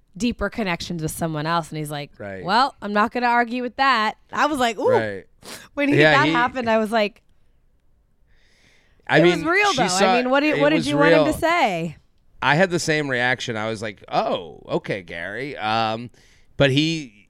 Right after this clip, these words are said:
Speaker 2: again, you can't ignore what's happening here. Like, you know, and the writing's on the wall. Nancy sees that. She's like, "I'm gonna go. Good to,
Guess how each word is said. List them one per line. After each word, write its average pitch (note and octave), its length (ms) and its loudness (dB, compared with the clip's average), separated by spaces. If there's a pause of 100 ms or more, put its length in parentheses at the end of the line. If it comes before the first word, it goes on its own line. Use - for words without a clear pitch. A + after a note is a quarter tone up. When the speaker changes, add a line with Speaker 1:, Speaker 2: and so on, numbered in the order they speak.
(120)
Speaker 2:
again, B2+ 640 0 (920)
you A2+ 140 -10
can't F#3 360 -2
ignore C#3+ 460 -2
what's C3 220 -6
happening B2+ 500 -8
here. C2 280 -20
Like, A2+ 340 -8 (540)
you B2+ 80 -6
know, C3 180 0
and B2+ 320 -6 (100)
the B2+ 100 -4
writing's D#3 360 0
on D3+ 100 -2
the B2+ 80 -6
wall. A2 560 -4
Nancy C#3 360 -8
sees A2 320 -12
that. C#3+ 240 -8
She's D#3 180 -14
like, D#3+ 200 -10 (1000)
"I'm D#3 120 -8
gonna F#3+ 140 -6
go. A#2+ 280 -10 (420)
Good D3+ 180 -2
to, D3+ 120 -8